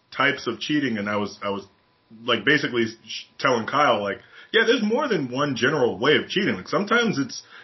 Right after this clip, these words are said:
it's sort of, like, sexual, and then sometimes, like, it can be emotional cheating, right? Sometimes intercourse hasn't happened, but a person has just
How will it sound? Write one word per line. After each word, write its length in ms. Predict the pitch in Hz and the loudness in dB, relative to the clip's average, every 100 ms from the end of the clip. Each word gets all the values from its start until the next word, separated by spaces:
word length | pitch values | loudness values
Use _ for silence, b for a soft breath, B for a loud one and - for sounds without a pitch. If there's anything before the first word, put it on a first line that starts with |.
| B | B
it's 180 | 135 - | -4 2
sort 140 | 165 | 2
of, 100 | 135 | 4
like, 260 | 131 123 113 | 2 0 0
sexual, 560 | - 139 - 185 208 208 | 0 0 4 2 2 0
and 80 | 127 | 0
then 120 | 113 | 0
sometimes, 560 | 131 190 - 113 104 | 0 0 2 2 0
like, 180 | 107 92 139 | -4 0 0
it 120 | 170 | 2
can 160 | 151 117 | 2 2
be 340 | 113 98 92 _ _ _ 127 | 0 -2 -6 _ _ _ -2
emotional 560 | 123 202 208 127 98 | 2 4 4 2 -2
cheating, 260 | - 87 - - | -4 -10 -10 0
right? 220 | 127 147 B - | 0 0 B 0
Sometimes 640 | - 247 165 131 117 117 _ - | 2 2 2 2 -2 -8 _ 0
intercourse 400 | 180 180 151 131 139 | 2 4 4 4 2
hasn't 300 | 139 123 110 | 0 0 -2
happened, 500 | 156 165 95 87 - b b b | 0 0 -2 -6 -14 b b b
but 120 | 135 | 2
a 80 | 120 | 2
person 360 | - 170 170 127 | 2 2 2 -4
has 180 | 117 113 | -4 -4
just 180 | 113 | -6